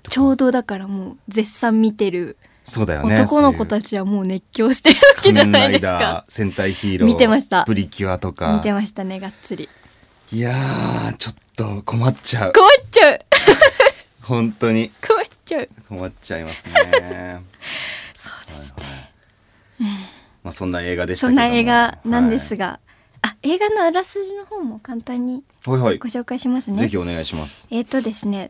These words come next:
Speaker 1: 東京での生活に行き詰まった鈴木貴秀さん演じる優也が、
Speaker 2: うん。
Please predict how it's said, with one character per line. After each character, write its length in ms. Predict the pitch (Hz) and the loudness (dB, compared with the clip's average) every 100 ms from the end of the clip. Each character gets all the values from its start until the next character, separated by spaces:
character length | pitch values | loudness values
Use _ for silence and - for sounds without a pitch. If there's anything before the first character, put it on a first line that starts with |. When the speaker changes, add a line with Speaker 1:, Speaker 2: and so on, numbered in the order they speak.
| - | -6
Speaker 1:
東 260 | 370 453 453 | 0 0 0
京 200 | 453 427 | -2 0
で 120 | 415 | 0
の 80 | 254 | -2
生 200 | - 269 | -2 -4
活 280 | 277 269 254 | -4 -4 -2
に 160 | 247 | -2
行 80 | 226 | -4
き 140 | - | -10
詰 200 | 240 247 | -6 -2
ま 80 | 247 | -2
っ 80 | 247 _ - | -4 _ -4
た 280 | 302 262 - - | -2 -2 -4 -12
鈴 260 | - 220 | -8 -6
木 280 | 220 233 - _ - | -4 -6 -8 _ -12
貴 180 | 214 214 | -8 -6
秀 140 | 196 | -8
さ 140 | - 185 | -8 -10
ん 100 | - - | -12 -6
演 160 | 202 202 | -2 -2
じ 120 | 196 | -4
る 160 | 190 - | -12 -6
優 260 | 233 247 | -2 -2
也 160 | 202 190 - - - _ - | -2 -6 -12 -20 -20 _ -6
が、 200 | 302 | -4
Speaker 2:
う 20 | |
ん。 40 | 269 | -2